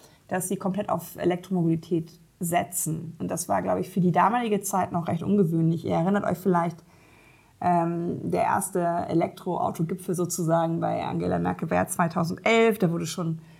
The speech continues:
irgendwie von einer Million Elektroautos zwanzig einundzwanzig gesprochen.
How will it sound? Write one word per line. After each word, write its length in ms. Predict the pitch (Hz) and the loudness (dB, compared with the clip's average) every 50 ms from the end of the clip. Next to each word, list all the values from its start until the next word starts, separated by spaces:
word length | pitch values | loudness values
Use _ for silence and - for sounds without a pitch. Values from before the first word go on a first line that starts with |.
| - _ _ _ | -20 _ _ _
irgendwie 320 | - 180 165 170 170 170 | -4 -2 0 2 2 0
von 160 | 165 - 180 - | 0 -2 -4 -4
einer 200 | - 165 165 170 | -2 -2 -2 -2
Million 420 | 170 165 165 165 170 175 175 170 | 0 0 -2 -2 -2 -2 -2 -2
Elektroautos 760 | - 170 175 175 175 - - 160 - 160 170 170 170 175 - | 0 0 0 0 0 0 0 2 2 2 2 2 0 -2 0
zwanzig 520 | - 170 165 165 160 - 175 170 165 - - - _ | 0 2 2 2 0 0 -2 -4 -4 -8 -14 -20 _
einundzwanzig 1120 | - - - - - 180 180 - - - - - _ - - - 214 220 220 214 220 185 | -4 -2 -2 0 0 -2 -2 -4 -8 -14 -20 -20 _ -10 -2 0 2 2 2 0 -4 -6
gesprochen. 560 | - 196 190 - - - 170 170 180 175 - | -6 -8 -10 -10 -12 -12 -10 -10 -10 -10 -12